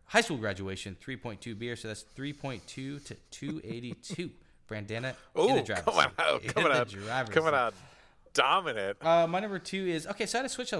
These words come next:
Speaker 1: a little bit 'cause I was thinking about, like, theme parties and everything, and I was like, "Oh, shit, like, not every party has to have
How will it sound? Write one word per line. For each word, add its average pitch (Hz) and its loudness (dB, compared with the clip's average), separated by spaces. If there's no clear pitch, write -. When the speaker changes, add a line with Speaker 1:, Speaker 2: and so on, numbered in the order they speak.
Speaker 1:
a - -12
little 110 -6
bit 101 -8
'cause 123 -10
I - -6
was 127 -10
thinking 185 -10
about, 160 -4
like, 127 -10
theme 175 -8
parties 160 -8
and 147 -10
everything, 143 -10
and 180 -6
I 180 -6
was 185 -8
like, 170 -6
"Oh, 254 -6
shit, 240 -6
like, 139 -6
not 180 -4
every 214 -4
party 170 -8
has 147 -4
to 135 -10
have 123 -4